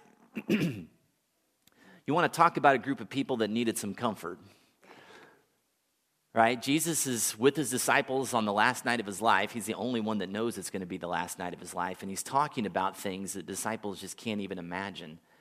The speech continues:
that he has to die. And in, in the midst of that, he tells his disciples, "Hey, listen, I'm gonna send you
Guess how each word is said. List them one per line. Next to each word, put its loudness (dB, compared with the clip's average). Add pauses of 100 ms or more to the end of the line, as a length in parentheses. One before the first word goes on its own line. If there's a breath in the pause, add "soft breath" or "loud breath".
(200 soft breath)
that -4
he -4
has -4
to -4
die. -2 (2250 soft breath)
And 0
in, 0
in -2
the 4
midst 2
of 0
that, 4
he -4
tells -2
his -10
disciples, -6
"Hey, -4
listen, -6
I'm -6
gonna -6
send -4
you -8